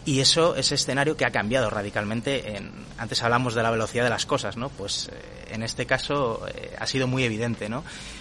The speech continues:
Y se plantea un escenario, yo creo que para los próximos años, mucho más optimista, ¿no? Para el inversor más, más conservador, que a lo mejor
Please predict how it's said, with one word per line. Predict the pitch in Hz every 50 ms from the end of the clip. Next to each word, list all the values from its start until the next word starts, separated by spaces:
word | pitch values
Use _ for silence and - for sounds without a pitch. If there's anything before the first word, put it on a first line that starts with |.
| - - - - - -
Y | 151 151 175 180 -
se | - - - - - 127 135 127 -
plantea | - 120 110 107 104 101 - 143 139 123
un | 113 117
escenario, | 120 123 - - 127 123 127 127 135 139 151 156 - - -
yo | 113 107
creo | - 120 127
que | 123 127 113 107 104 98 101 95
para | - 104 101 101
los | 104 101 -
próximos | - 123 120 - 127 123 113 - 123
años, | 120 127 139 147 123
mucho | 120 117 123 - - 120
más | 110 110 107 101 101 -
optimista, | 117 - - 113 104 117 127 123 - - 95 92
¿no? | 107 117
Para | 113 - 101 101
el | 98
inversor | 98 95 98 98 - - 110
más, | 107 110 107 107 104 104 - 107
más | 104 104 -
conservador, | - 110 - - 113 110 107 117 135 131
que | -
a | 117
lo | 107
mejor | 104 101 - - 117 117